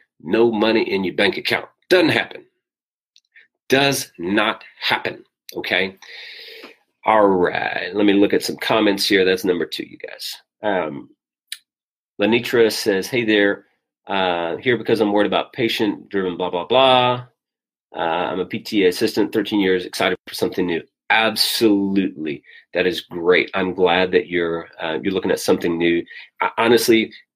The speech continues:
Lenitra, I, I think I, I think, I hope I pronounced that right. The, I love what I do now. I, I love that. I've got a five thirty A M personal training client that I'm going to see in the morning, in, bright and early.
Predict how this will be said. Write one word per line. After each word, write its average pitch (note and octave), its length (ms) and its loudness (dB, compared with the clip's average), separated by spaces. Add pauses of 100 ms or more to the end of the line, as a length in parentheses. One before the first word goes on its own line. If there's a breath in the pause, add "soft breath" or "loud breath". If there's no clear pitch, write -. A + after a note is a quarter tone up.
(600)
Lenitra, G#2+ 560 2
I, - 140 -8 (260)
I G#2+ 80 -2
think - 280 0
I, F#2+ 200 -6
I - 60 -8
think, G2+ 200 -2 (440)
I G2 40 -4
hope A2 160 2
I G#2+ 60 -2
pronounced F#2 340 0
that C2 120 0
right. E2 200 -4 (1040)
The, - 480 2 (280)
I B2+ 80 2
love A2+ 260 4
what F2 120 0
I D#2 60 -4
do D2 140 -14
now. - 200 -18 (720)
I, - 200 -6
I - 20 0
love F2+ 280 0
that. A#1+ 160 -10 (260 loud breath)
I've G3+ 120 -2
got A2+ 120 4
a - 40 -4
five - 280 -2
thirty F2+ 480 2
A F2 160 2
M D#2+ 420 -4
personal F2 300 0
training D#2+ 300 -6
client C2+ 420 -8
that F2 100 -4
I'm E2 120 0
going D2+ 160 -2
to D2 60 -2
see - 200 -4
in D2+ 80 -2
the F2+ 60 2
morning, F#2 380 2 (180)
in, G#2+ 240 0 (340)
bright C3 180 4
and A#2 80 6
early. D#2+ 260 -2